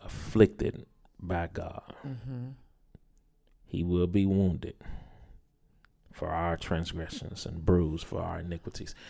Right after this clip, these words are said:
Speaker 1: And, and so just looking at this, you know, acknowledging our own pain, Jesus understood what he was coming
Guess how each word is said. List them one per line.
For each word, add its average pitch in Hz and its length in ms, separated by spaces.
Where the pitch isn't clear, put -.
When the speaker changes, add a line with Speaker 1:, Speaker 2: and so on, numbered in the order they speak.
Speaker 1:
And, - 240
and 104 260
so 104 500
just 135 280
looking 113 380
at 87 220
this, 117 360
you 95 80
know, 90 160
acknowledging 90 800
our 82 240
own 110 300
pain, 80 400
Jesus 104 840
understood 101 1160
what 104 380
he 98 160
was 90 240
coming 87 440